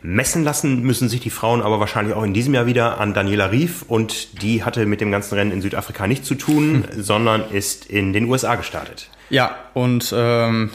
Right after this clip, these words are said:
Speaker 2: wo wir grad schon beim Radfahren waren, Daniela Rief ist auf dem Rad schneller gefahren als der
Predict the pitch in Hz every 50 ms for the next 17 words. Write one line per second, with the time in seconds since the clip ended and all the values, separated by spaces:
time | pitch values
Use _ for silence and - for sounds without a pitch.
0 | - - - - - 113 117 117 113 117 113 - - 123 113 117 117 117 120 120
1 | - - 127 120 117 113 113 113 120 127 127 131 127 - - - _ _ _ _
2 | _ - _ _ _ _ _ _ - - - - 131 123 117 113 113 113 117 117
3 | 120 123 - 123 - 98 - - 120 113 110 110 107 113 117 120 127 127 - -
4 | - - - - - - - _ - - - 120 117 123 123 117 117 110 - 120
5 | 120 123 123 120 - - 110 110 - - 113 110 110 113 113 110 95 85